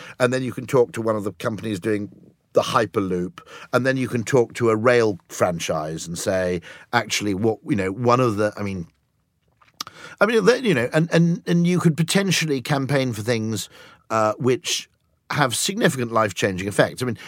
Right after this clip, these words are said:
one of the things that obsesses me is I don't think anything like enough change has happened in the patterns of working life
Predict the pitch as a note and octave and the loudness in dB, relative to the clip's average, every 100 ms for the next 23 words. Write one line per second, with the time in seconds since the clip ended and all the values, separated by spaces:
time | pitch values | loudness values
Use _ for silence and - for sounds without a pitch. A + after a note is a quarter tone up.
0 | - E3+ G3+ G#3 E3+ D#3+ C#3+ C#3 - A#2+ | -12 4 6 6 4 2 2 -2 -6 -4
1 | - C#3+ - A2 G#2 A2+ F#2+ D#2+ E2 E2 | 2 2 2 -2 -2 0 0 -2 -6 -4
2 | G2 G2 G2 F2+ - - - - _ _ | -2 0 0 -2 -6 -12 -20 -20 _ _
3 | - B2+ B2 C#3+ C#3+ - A#2+ - _ _ | 0 2 4 2 2 -2 -2 -4 _ _
4 | _ - D3+ E3+ D3 - C#3+ A#2+ A#2+ A#2 | _ 0 4 6 4 2 0 0 -2 -2
5 | B2 B2 B2+ G#2+ G2+ C3 - A2+ G#2+ - | 0 4 4 2 -2 -10 -4 -2 -2 -4
6 | - A2+ G#2+ G2 F2 G2+ F#2 G#2 F#2+ G2 | -2 0 -2 -4 -4 -2 -4 -6 -6 -6
7 | - A2 F#2+ F#2+ F#2 F#2+ F2+ - F#2 F#2 | -2 -2 -2 -6 -2 0 0 -2 -4 -4
8 | D2+ D2+ - - | -4 -10 -16 -20